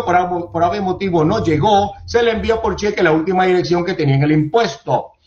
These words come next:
Si no recibió, en esa manera lo recibía con una tarjeta. Si por ninguna de las tres veces, de las tres maneras, no recibió, ahora en el impuesto del dos mil veintiuno que estamos haciendo para el ta-, para el año dos mil veinte,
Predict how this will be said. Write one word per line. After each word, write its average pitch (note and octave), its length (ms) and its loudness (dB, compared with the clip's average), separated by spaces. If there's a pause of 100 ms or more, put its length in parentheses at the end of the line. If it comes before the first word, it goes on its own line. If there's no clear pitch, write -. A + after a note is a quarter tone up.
(240)
Si A#3 300 0
no A#3+ 240 4
recibió, F#3 880 0
en D3+ 180 -2
esa D#3+ 200 0
manera G3 320 0
lo F#3+ 120 2
recibía F3 600 0
con D3 180 0
una D#3+ 240 2
tarjeta. D#3 540 0 (180)
Si B3 280 -2
por G3 280 0
ninguna F3 560 2
de D3 80 -2
las B2+ 220 -2
tres F#3+ 320 -2
veces, - 500 -6 (580)
de C#3 140 0
las C#3 180 0
tres E3+ 200 0
maneras, C#3+ 640 0 (200)
no F3+ 360 2
recibió, E3+ 760 0 (240)
ahora A3+ 440 2
en G3 80 0
el D#3+ 100 2
impuesto F#3+ 480 0
del C#3 160 -4
dos B2+ 180 -8
mil G3 160 -4
veintiuno F3+ 420 0
que C3 80 0
estamos F3 300 2
haciendo D#3 360 2
para F3 200 4
el C#3 120 -2
ta-, - 280 -2
para D3+ 180 2
el C#3+ 60 2
año E3 200 2
dos B2+ 180 0
mil F3 240 4
veinte, D#3+ 640 0